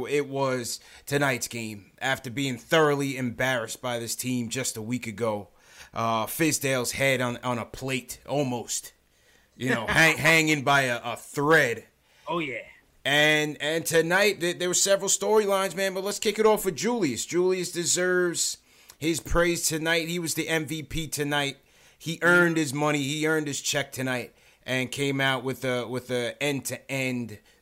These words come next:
Speaker 1: um, great performance. Wh-, what'd you think about Julius tonight?
Speaker 2: Yeah, Julius started off great. Like, he's only been shooting twenty percent from three, but, um,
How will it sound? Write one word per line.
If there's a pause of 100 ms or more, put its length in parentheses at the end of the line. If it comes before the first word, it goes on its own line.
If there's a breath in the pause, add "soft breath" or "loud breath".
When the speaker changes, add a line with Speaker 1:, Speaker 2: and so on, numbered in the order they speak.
Speaker 1:
um, (260)
great
performance.
Wh-,
what'd
you
think
about
Julius
tonight? (680)
Speaker 2:
Yeah,
Julius
started
off
great.
Like,
he's
only
been
shooting
twenty
percent
from
three, (560)
but,
um,